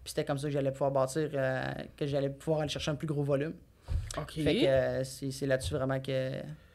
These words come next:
Speaker 1: que j'ai focus.
Speaker 2: J'ai toujours pas compris. Bâtir une équipe, mais dans quel domaine, dans quoi, dans, t'es-tu à l'aise d'en parler un petit peu plus spécifiquement ?
Speaker 1: Ben, comme je te dis, je veux pas nécessairement commencer à parler de, de produits, puis de compagnies, puis de, de, de, de, de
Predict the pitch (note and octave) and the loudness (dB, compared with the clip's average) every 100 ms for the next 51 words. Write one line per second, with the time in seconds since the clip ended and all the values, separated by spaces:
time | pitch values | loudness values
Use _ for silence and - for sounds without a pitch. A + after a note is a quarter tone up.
0 | - - - D#3 C#3 C3+ C3+ - - - | -20 -20 -6 -4 -2 -4 -8 -12 -14 -16
1 | - - - - A3 E3+ G#3 - C#4+ C4+ | -20 -20 -20 -6 2 6 6 8 6 8
2 | A3+ A3+ G3+ F#3+ F#3 - F3 C#3 A3 B3+ | 4 4 2 0 -8 -6 -2 6 6 6
3 | - F#4+ F4 C4 A3 - C4+ D#4+ G4+ G#3 | 6 8 8 6 6 4 4 4 4 4
4 | G3 F#3+ F3 - - - B3 G#3 G3 F#3+ | 4 4 2 -6 0 4 4 6 6 6
5 | G#3 A#3+ A#3+ F#3+ F3 - - G#3 A3 A3+ | 4 4 6 8 6 4 6 8 10 8
6 | A#3 - - - D#3+ F#3+ F#3 - - - | 6 0 -18 -8 6 8 8 4 -2 -14
7 | - F#3+ A#3+ F#3 G3 A#3 G#3+ F3 E3+ E3+ | -6 0 6 8 8 6 6 4 4 2
8 | G#3 - - - A#3 - F3+ - F3 - | 2 -2 -2 4 4 4 0 0 -4 -2
9 | D3 - F#3 G#3 G3+ - - C3+ F#3+ - | -4 0 4 6 4 -8 -12 -14 -8 4
10 | A3+ A3+ F#3+ G3+ E3+ G3+ C4 G#3 G#3+ G#3+ | 4 8 6 6 6 8 8 8 6 6
11 | F3+ E3+ A3+ G#3 E3+ F#3 E3+ D#3 D#3+ D#3+ | 6 8 6 8 6 8 6 6 4 6
12 | F3+ E3+ G#3 F3 - D#3+ D#3+ F3+ G3 F#3+ | 6 6 2 -2 2 4 6 6 4 2
13 | F3 D#3 D3+ D3 D3+ C#3+ C#3 C#3+ C#3+ C#3+ | 2 4 4 4 4 4 2 0 0 -2
14 | - - | -4 -8